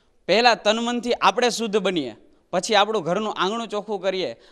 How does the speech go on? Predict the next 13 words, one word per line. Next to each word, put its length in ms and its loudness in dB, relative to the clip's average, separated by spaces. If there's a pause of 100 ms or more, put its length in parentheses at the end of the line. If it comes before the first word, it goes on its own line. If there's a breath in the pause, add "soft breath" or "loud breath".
આજુબાજુનું 640 -2
વાતાવરણ 520 2
સ્વચ્છ 340 -6
બનાવીએ, 480 -4 (680)
તો 400 0 (200 soft breath)
આપણે 240 0
આખો 280 0
એ 80 -2
દેશ 340 0
સ્વચ્છ 380 -8
કરવાની 400 -4
જરૂર 280 -6
નથી. 360 -6